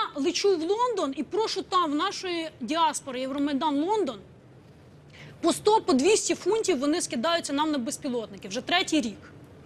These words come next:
І вони мене питають: "А як там з кілограмами грошей кешем?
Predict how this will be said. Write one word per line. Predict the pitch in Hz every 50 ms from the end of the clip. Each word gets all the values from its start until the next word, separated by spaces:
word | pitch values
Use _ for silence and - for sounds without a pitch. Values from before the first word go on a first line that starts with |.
| - - - - -
І | 294
вони | 254 320 381 480 523
мене | 523 508 508 466 -
питають: | 466 440 - - 427 370 330 254 214 196 190 - - - - - -
"А | - 285
як | 311 415 494 466
там | - 453 381
з | -
кілограмами | - - 381 370 330 339 392 381 381 370 359 339
грошей | 277 349 381 349 - - 233 - -
кешем? | 285 240 - - - -